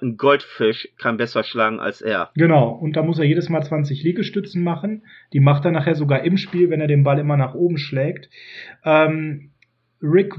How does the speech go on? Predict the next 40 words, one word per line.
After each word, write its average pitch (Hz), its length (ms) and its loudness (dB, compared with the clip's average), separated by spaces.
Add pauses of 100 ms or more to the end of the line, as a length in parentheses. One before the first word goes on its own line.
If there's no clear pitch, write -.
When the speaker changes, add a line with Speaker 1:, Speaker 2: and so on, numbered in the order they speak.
(140)
Speaker 2:
Vaughn, 202 460 2
der 175 160 2
Darsteller, 151 760 -2
äh, 135 360 -6
also 127 260 -8
der 120 200 -8 (480)
Figur 151 320 0
von 131 320 -2
Charlie 131 340 0
Sheen, 190 340 2
ist 147 160 -6
ein 143 140 4
toller 170 380 2
Werfer. 160 500 0
Der 147 180 -2
wirft 143 320 -4
harte 160 260 0
Bälle, 139 360 0
aber 139 540 2
überall 156 440 2
hin, 170 200 0
nicht 147 220 -4
dahin, 151 320 -2
wo 147 100 -2
sie 143 120 2
hin 180 180 4
sollen, 139 240 2
nämlich 143 200 4
zum 143 180 -2
Catcher. 147 560 -4 (640)
Ähm, 135 460 -2
brandgefährlich, 180 880 2
weil 165 80 -2
er 156 100 0
so 160 120 -2
viel 151 180 -6
Streuung 180 460 0
im 120 120 -2
Arm 123 300 -8
hat. - 280 -10